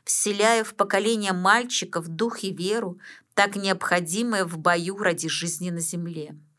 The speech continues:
Скольких воинов он вынес с поля боя на своём коне с золотыми подковами,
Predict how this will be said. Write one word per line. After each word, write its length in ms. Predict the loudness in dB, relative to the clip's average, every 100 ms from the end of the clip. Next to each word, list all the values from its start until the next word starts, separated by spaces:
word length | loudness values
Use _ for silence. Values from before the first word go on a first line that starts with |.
| -20 -20 -20 -8
Скольких 600 | -6 2 2 4 2 2
воинов 580 | 0 2 2 2 0 0
он 140 | -2
вынес 440 | 0 -2 0 -2
с 40 | -2
поля 320 | 2 2 2
боя 400 | 0 0 0 0
на 140 | -4
своём 480 | -4 0 0 0 -2
коне 440 | 0 0 2 0 0
с 40 |
золотыми 560 | 0 0 0 -2 -6 -4
подковами, 920 | -2 -4 -4 -4 -2 -2 -6 -10